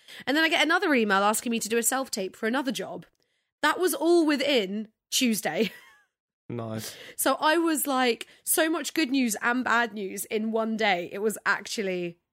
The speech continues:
Speaker 1: exhausting.
Speaker 2: It's too much shit, mate. Too much going
Speaker 1: And
Speaker 2: on.
Speaker 1: especially since I haven't actually done any performing since, like, March.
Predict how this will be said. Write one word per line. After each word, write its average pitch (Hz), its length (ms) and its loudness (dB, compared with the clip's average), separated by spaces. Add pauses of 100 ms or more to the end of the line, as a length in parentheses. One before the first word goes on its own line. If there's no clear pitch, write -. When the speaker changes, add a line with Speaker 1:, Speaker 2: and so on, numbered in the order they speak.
(120)
Speaker 1:
exhausting. 190 760 -4
Speaker 2:
It's 113 60 -6
too 170 140 0
much 156 240 -2
shit, - 380 -8
mate. 113 260 -10
Too 165 240 -6
much 135 300 -8
going 135 160 0
Speaker 1:
And 294 80 4
Speaker 2:
on. 311 60 2
Speaker 1:
especially 359 360 0
since 359 400 0
I 233 100 0
haven't 294 240 -2
actually 277 320 -4
done 269 220 -2
any 247 240 -4
performing 226 640 -6
since, 185 320 -4
like, 175 220 -8
March. 185 580 -2